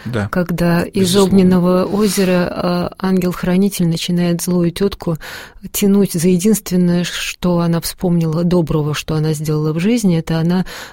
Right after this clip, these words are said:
Speaker 2: э, нищему, который ее ужасно раздражал, бросила в него луковицей. И вот за эту луковку ангел пытается вытянуть ее из огненного озера.
Speaker 1: Вот, если не ошибаюсь, это вообще старый европейский сюжет. И, по-моему, он есть,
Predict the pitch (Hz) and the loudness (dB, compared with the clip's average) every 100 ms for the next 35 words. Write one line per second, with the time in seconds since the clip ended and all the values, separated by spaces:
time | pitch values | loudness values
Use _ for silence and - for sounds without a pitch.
0 | - 170 175 202 202 - 170 160 165 170 | -6 0 2 4 2 2 0 0 -2 0
1 | 165 165 160 165 170 165 156 175 - - | 0 0 -2 -2 -2 0 -2 -4 -8 -6
2 | 175 170 165 - 165 156 165 165 196 220 | -4 -2 -4 -2 -2 -2 -2 0 2 2
3 | 214 - - - - 170 180 214 - 185 | 0 -6 -20 -16 -6 -2 2 2 2 2
4 | 170 175 185 202 - 170 180 165 143 - | 2 2 2 0 0 -2 -2 -2 -4 -6
5 | - 156 151 _ 180 180 170 175 170 185 | -8 -8 -8 _ -4 -2 0 -2 0 -2
6 | 226 - - 170 - 180 190 185 156 - | -2 -6 -4 -6 -4 0 0 0 -2 -4
7 | - 185 180 170 170 - 175 165 - 165 | 0 0 0 -2 -2 0 0 -2 -2 -2
8 | 160 165 165 151 160 160 160 160 127 131 | -2 -2 -2 0 0 0 -2 -2 -4 -8
9 | 135 139 - - - - - - - 156 | -10 -12 -20 -20 -20 -20 -20 -16 -6 -4
10 | 127 151 - 143 131 139 151 135 135 131 | -2 -4 -2 -2 0 0 0 0 -2 -4
11 | - 131 - 143 107 104 104 107 - 113 | -2 -4 0 2 2 -2 -4 -6 -6 -8
12 | 110 - 120 147 180 - - 117 165 175 | -6 -4 -2 -2 -4 -6 -2 2 2 2
13 | 123 101 113 120 123 147 - | 0 0 0 0 0 -4 -8